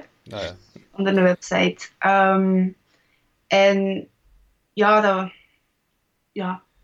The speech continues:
Speaker 2: ehm, door dan met die kinderen bezig te zijn en dan te ontdekken, ehm, dat er eigenlijk niet veel is van fotografie voor kinderen, zo is dan weer het nieuwe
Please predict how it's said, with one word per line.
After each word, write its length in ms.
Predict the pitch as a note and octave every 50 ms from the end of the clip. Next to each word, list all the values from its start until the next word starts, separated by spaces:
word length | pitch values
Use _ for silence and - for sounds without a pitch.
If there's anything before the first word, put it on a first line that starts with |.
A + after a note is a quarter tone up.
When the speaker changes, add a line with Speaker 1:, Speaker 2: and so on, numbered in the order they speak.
| _ _ _
Speaker 2:
ehm, 360 | - F3+ F3+ F#3 F#3 F#3+ F#3+
door 140 | F#3 G#3 G3+
dan 320 | G3+ G3+ F#3+ F#3+ F#3 - - _
met 200 | - F#3+ F#3+ -
die 100 | G3 F3+
kinderen 340 | - G#3 G#3+ G#3+ A3 A3
bezig 280 | G3+ G#3+ G#3 G#3+ A3+ A3
te 140 | - - -
zijn 200 | - A3+ A3+ A3+
en 120 | A3 G#3
dan 240 | G3 F#3+ F#3+ F#3+ F#3
te 100 | - -
ontdekken, 500 | G3 F#3+ F#3 F#3+ G3 - - G#3+ G#3 G#3 - - - - - _ _ _ _ _ _
ehm, 320 | - - - F2 F2 E2+ F2 - _ _ _ _ _ _ _
dat 260 | - - - - F#3 F3
er 60 | - F#3
eigenlijk 260 | F#3+ F#3+ F#3+ F3+ - F#3+
niet 100 | F3+ -
veel 220 | - G3 G3 G#3
is 360 | A3 G#3+ - - - - - - _ -
van 220 | G#3 G3+ G3 F#3
fotografie 460 | - F#3+ - G3 F#3+ F#3 F3+ - G#3 F#3+
voor 100 | F#3+ F3
kinderen, 420 | - G#3+ A3 A#3 B3+ B3+ B3+ - G3
zo 60 | F#3+
is 100 | F#3+ F#3+
dan 200 | G3 F#3 F#3 -
weer 220 | - - G3 F3+ -
het 140 | F3+ - -
nieuwe 440 | F#3+ G3 G3+ G3 G#3 G3+ G3 G3